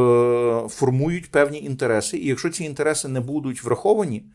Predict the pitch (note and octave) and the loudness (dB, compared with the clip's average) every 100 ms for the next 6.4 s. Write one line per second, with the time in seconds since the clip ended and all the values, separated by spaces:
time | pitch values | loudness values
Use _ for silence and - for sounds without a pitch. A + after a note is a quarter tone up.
0 | _ - - - - B2 F#3 F3 D#3 E3+ | _ -20 -20 -18 -6 0 2 2 0 2
1 | E3+ D3+ C#3 A#2+ - - E3+ E3 - C3+ | 2 2 0 0 0 2 4 2 2 0
2 | D3 C#3+ - A#2 A#2+ - G#3+ F3+ - _ | 0 -6 -4 -4 -2 0 2 0 -6 _
3 | _ _ _ _ - C3+ E3 E3 D#3+ - | _ _ _ _ -2 4 6 4 2 0
4 | C#3 D3 C#3+ D3 F#3+ A#3+ - _ A2 G2+ | 0 0 -2 -6 -6 -8 -10 _ -2 2
5 | F3+ F#3+ D#3 D3+ D3 D#3+ D3 D3 C#3 B2 | 4 4 2 0 -2 -4 -2 -4 -2 -2
6 | G#2 - - | -2 -6 -14